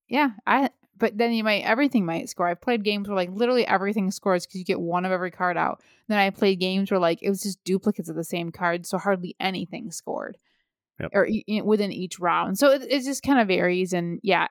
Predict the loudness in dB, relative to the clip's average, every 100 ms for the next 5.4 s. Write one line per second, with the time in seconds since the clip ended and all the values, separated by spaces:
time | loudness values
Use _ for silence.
0 | -6 -2 -2 0 -4 -2 -2 -2 -4 -4
1 | -4 -4 -6 -12 _ -6 -6 -4 -4 -2
2 | -2 -2 -4 2 0 2 0 2 2 0
3 | 0 0 0 -2 -2 -2 0 0 0 2
4 | 0 0 0 -2 -4 -2 2 2 0 _
5 | -2 0 2 0